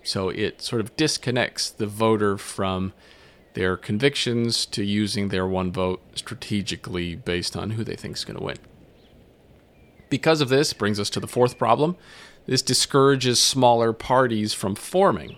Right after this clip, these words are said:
Since voters don't wanna waste their vote on a candidate who has no chance of winning, the likelihood that a smaller third party will ever gain enough votes to win anything is very, very small. There's a great quote from, uh,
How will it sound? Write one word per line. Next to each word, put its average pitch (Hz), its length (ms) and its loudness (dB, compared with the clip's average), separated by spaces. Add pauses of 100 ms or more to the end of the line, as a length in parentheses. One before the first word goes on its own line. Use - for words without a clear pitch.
(600)
Since - 420 2
voters 139 440 4
don't 127 260 2
wanna 123 240 2
waste 113 600 2
their 101 180 2
vote 107 640 -2 (280)
on 101 100 -2
a 101 40 -2
candidate 113 600 -2
who 120 120 -4
has 98 220 -2
no 107 100 0
chance 98 380 -6
of 107 120 -12
winning, 113 500 0 (520)
the 120 120 4
likelihood 120 680 4
that 104 240 2
a 107 80 -2
smaller 110 720 2
third 123 400 0
party 95 640 0 (480)
will 113 240 4
ever 107 200 4
gain 107 380 0
enough 101 260 0
votes 104 240 0
to - 120 -4
win 175 160 6
anything 127 360 0
is 120 140 -4
very, 101 240 0
very 90 240 -2
small. - 500 -6 (1400)
There's 120 180 0
a 120 40 0
great 117 340 0
quote - 480 0
from, 95 440 -4
uh, 90 260 -4